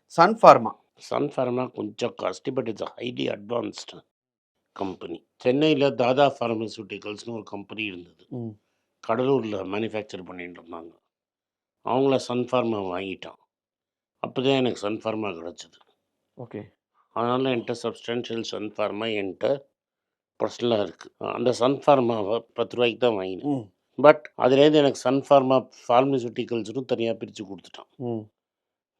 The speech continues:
Speaker 2: ஒரு வாட்டி போனஸும் வந்துருச்சு. அதே மாதிரி டைச்சி சாங்கியோ வந்து
Speaker 1: ம்.
Speaker 2: ரான்பாக்ஸி இவங்கள்ட்ட வித்தாங்க.
Speaker 1: ம்.
Speaker 2: அப்ப இவன் நிறைய ஷேரா கொடுத்தான். அடுத்த நாளே அந்த ஷேரை டைச்சி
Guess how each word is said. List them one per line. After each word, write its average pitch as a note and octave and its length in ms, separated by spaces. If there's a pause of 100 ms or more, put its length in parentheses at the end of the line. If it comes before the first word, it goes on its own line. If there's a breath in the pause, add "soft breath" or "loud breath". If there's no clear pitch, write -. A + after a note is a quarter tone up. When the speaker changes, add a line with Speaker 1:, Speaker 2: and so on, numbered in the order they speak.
(360)
Speaker 2:
ஒரு C3 180
வாட்டி C3+ 280
போனஸும் A#2+ 640
வந்துருச்சு. F#2+ 440 (180)
அதே C#3 320
மாதிரி B2+ 500 (120)
டைச்சி C#3+ 460
சாங்கியோ A#2 560
வந்து G2+ 500
Speaker 1:
ம். A#2+ 200 (540)
Speaker 2:
ரான்பாக்ஸி C#3 560
இவங்கள்ட்ட A2 640
வித்தாங்க. F#2+ 440
Speaker 1:
ம். A#2+ 280 (540)
Speaker 2:
அப்ப C#3 240
இவன் B2 220
நிறைய B2 320 (100)
ஷேரா B2 340
கொடுத்தான். F#2+ 380 (800)
அடுத்த C3+ 320
நாளே C#3 220
அந்த B2+ 260
ஷேரை A#2 260
டைச்சி A2+ 340